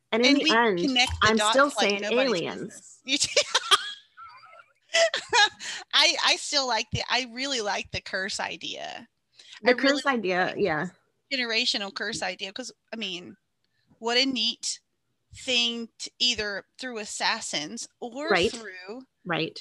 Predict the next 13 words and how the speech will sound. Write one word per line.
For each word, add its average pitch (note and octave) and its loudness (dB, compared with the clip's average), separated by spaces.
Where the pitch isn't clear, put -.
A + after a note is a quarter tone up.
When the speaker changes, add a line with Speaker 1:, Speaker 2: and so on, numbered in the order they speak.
Speaker 2:
or B3+ -4
through A#3 -10
some G3+ -4
more A3+ -8
fantastical A3 -6
idea G3 -4
of G#3+ -2
finding A3 -4
two A3+ -6
soulmates G#3+ -8
that - -4
actually - -6
end G#3+ -6